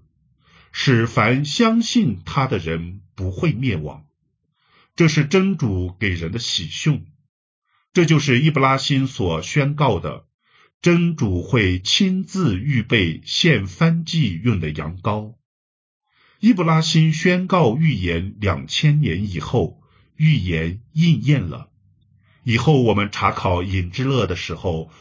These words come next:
会读到这位至圣救赎主的名字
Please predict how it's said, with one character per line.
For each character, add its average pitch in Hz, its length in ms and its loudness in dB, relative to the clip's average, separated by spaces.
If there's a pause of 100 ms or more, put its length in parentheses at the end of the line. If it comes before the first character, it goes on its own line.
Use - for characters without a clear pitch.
(120)
会 131 200 4
读 101 160 -2
到 98 320 2
这 127 220 2
位 107 260 2 (120)
至 185 280 0
圣 135 380 0
救 160 280 2
赎 104 340 -8
主 117 140 -4
的 85 140 -2
名 85 340 -4
字 87 360 -4